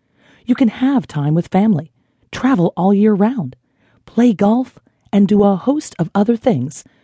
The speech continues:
without worrying about depleting your finances or what would happen to your investments. Is this for real?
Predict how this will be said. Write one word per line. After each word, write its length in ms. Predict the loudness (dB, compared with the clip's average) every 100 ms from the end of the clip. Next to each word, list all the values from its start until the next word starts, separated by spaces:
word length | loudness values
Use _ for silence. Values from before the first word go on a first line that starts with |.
| _ -4
without 500 | -4 -2 -2 -2 -2
worrying 440 | -2 -2 -4 -4
about 280 | -2 -2 -4 _ _ -6
depleting 460 | -6 0 2 4
your 120 | 2 2
finances 760 | 2 2 2 0 -4 -8 -10 _ _ _ -4
or 100 | -2
what 300 | -2 -2 -2
would 120 | -2
happen 360 | -2 -6 -4 -6
to 120 | -2
your 200 | -2 0
investments. 640 | 0 -2 -6 -8 -8 -16 -20 _ _ _ _ _ _ _ -4
Is 100 | -2
this 180 | -4
for 160 | -2 -2
real? 440 | 0 0 0 -4